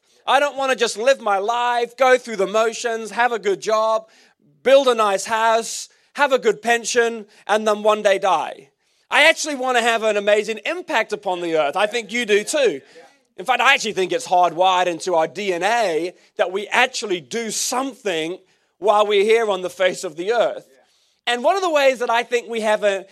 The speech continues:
we make an impact, or the greatest way we can make an impact, is not in isolation, but it is in the power of being in partnership with other people. This morning, you need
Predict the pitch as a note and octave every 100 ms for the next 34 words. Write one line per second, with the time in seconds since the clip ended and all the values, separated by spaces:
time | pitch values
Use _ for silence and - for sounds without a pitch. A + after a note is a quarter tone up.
0 | _ G3+ A3 G#3 G#3 F#3 D4 E4+ - G#3+
1 | E3+ - G#3 G3 F#3+ - _ D#3+ F#3+ D#3
2 | C4 F4 F4 A3+ A#3 G#3 G3+ G3+ F#3 E3+
3 | F3+ E3+ E3 F#3+ F3+ G3 E3+ G#3 C#4 D#4
4 | B3+ A3 F#3+ G3+ G#3+ G3+ A3+ B3 G#3 E3+
5 | - _ _ F#3+ G3+ A3 A3 A3 G#3 G3+
6 | F#3+ A3 B3+ B3 F#3 F3+ G3+ G#3 _ -
7 | F#3 G3 G#3+ G3+ F#3+ - C4 D4+ C4+ G3+
8 | - G3 - F#3 E3+ F3+ A#3 A3 D#3 A2+
9 | - - _ _ _ _ _ _ _ G#3
10 | - D#4+ E4 D4 A#3 B3 C#4 C4 A#3 G3+
11 | A3 A#3